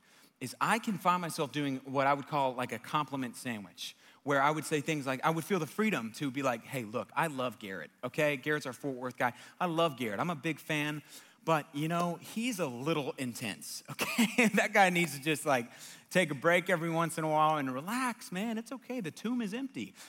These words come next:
And, uh, and I can find myself feeling like I'm kinda justified in telling you that with him not there, 'cause I'm, I'm just kinda saying my perception, and I'm saying positive things and negative things, and it's not okay.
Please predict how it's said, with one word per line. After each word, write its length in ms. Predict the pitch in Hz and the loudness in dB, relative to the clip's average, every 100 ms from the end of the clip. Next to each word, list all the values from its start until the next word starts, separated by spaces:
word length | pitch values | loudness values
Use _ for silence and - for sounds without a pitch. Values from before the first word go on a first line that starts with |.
| - | -4
And, 260 | 147 147 139 | 0 2 4
uh, 340 | 131 123 117 - - - - | 6 6 4 -2 -20 -6 2
and 120 | 160 | 6
I 120 | 214 | 6
can 160 | 220 180 | 4 4
find 200 | 208 208 | 6 6
myself 300 | 175 180 - | 4 0 2
feeling 340 | 185 190 175 | 2 4 6
like 260 | 160 143 127 - - - - - - | 8 6 4 -8 -20 -20 -20 -8 0
I'm 160 | 175 | 0
kinda 300 | 165 214 196 | 2 0 0
justified 800 | 123 170 202 - 147 143 135 131 | 0 0 0 -4 2 6 6 4
in 160 | 160 151 | -2 -6
telling 400 | - 185 185 156 | 0 0 0 -2
you 220 | 147 196 | -2 -2
that 360 | 147 160 127 - - _ _ _ _ _ _ _ - | 2 4 4 0 -12 _ _ _ _ _ _ _ -8
with 160 | 139 135 | -4 0
him 140 | 165 | 0
not 180 | 151 139 | 0 2
there, 160 | 156 | 0
'cause 180 | 135 131 | 0 -6
I'm, 100 | 147 175 | -8 -6
I'm 120 | 220 | -6
just 200 | 180 - | -6 -6
kinda 180 | 156 123 | -8 -8
saying 440 | - 160 156 147 | -6 -4 -4 -6
my 140 | 147 151 | -6 -6
perception, 520 | 131 - 156 - 143 | -6 -6 -6 -8 -10
and 60 | 120 | -10
I'm 80 | |
saying 280 | 104 147 117 | -6 -6 -6
positive 440 | - 135 143 139 127 | -6 -6 -6 -12 -10
things 240 | 147 135 | -10 -8
and 100 | 120 | -8
negative 280 | 135 135 123 | -8 -8 -10
things, 180 | 127 117 | -12 -10
and 120 | 120 | -8
it's 160 | 135 - | -8 -8
not 220 | 147 135 | -8 -6
okay. 380 | 120 127 98 | -6 -6 -8